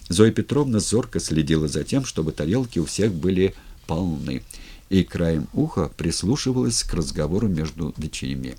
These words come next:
«Ты Валерку давно не видела?» — спросила Любочка у Аниты. «Недели две, наверное. Он в командировку уезжал, недавно только вернулся. А что?»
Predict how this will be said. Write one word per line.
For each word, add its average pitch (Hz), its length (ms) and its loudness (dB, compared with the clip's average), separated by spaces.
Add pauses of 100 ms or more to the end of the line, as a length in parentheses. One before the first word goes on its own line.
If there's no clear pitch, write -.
(720)
«Ты - 80 -2
Валерку 78 480 0
давно 78 360 0
не 147 140 2
видела?» — 67 440 0 (180)
спросила 76 520 -4
Любочка 110 480 0
у 90 160 0
Аниты. 71 480 -4 (880)
«Недели 185 340 8
две, 165 220 4
наверное. 69 580 4 (100)
Он 147 440 4
в - 40 -10
командировку 143 640 2
уезжал, 78 540 2
недавно 95 460 4
только 73 280 -4
вернулся. 73 640 0
А 135 40 4
что?» - 320 -2